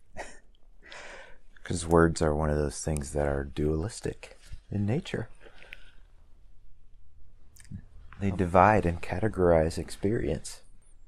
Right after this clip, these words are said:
Speaker 2: Yeah, probably the only real or proper way to do it is to just be quiet.
Speaker 1: Yeah. We should record a whole episode of silence.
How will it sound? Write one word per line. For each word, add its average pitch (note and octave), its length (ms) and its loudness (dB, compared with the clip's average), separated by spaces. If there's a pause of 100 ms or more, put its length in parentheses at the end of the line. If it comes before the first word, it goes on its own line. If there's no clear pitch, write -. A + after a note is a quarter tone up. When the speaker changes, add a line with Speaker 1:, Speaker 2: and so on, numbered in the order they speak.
(280)
Speaker 2:
Yeah, D2 140 -4
probably C#2 460 -4
the C#2 120 -4
only C#2 240 -4
real C#2 280 -4
or C2+ 220 -4
proper - 440 -8
way C2 200 -8
to C2 120 -10
do - 200 -12
it C#2+ 120 -8
is - 220 -12
to - 100 -10
just - 260 -12
be - 80 -8
quiet. - 400 -10 (1400)
Speaker 1:
Yeah. G#2+ 160 -4 (1400)
We F2+ 80 0
should F2 160 -2
record E2+ 420 2
a D2+ 120 2
whole D#2+ 340 -2 (840)
episode D#2 460 -2
of C2+ 80 -12
silence. D#2 680 -6